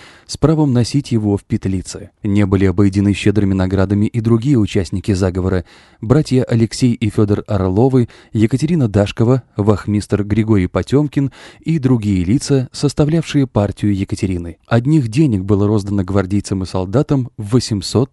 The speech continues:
тысяч рублей. Став русской царицей, Екатерина вторая отчётливо осознавала, что она, немка, заняла российский трон незаконно. Как же выйти из этого положения? Как ей породниться с русскими?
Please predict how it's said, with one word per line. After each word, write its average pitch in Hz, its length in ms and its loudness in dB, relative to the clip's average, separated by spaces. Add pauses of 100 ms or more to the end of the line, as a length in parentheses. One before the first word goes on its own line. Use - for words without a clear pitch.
тысяч - 340 -4
рублей. 92 480 -6 (260)
Став - 380 0
русской 139 360 2
царицей, 139 640 0
Екатерина 143 560 0
вторая 135 380 0
отчётливо 123 640 0
осознавала, 107 580 0
что 107 300 0
она, 104 320 0
немка, 98 600 -2
заняла 131 400 -2
российский 147 480 -2
трон 123 380 0
незаконно. 110 680 -2 (360)
Как 170 200 0
же 185 100 0
выйти 170 240 0
из 104 100 2
этого 107 240 0
положения? 98 680 -2 (180)
Как 175 280 0
ей 151 120 0
породниться 139 640 -2
с - 80 -6
русскими? 95 520 -6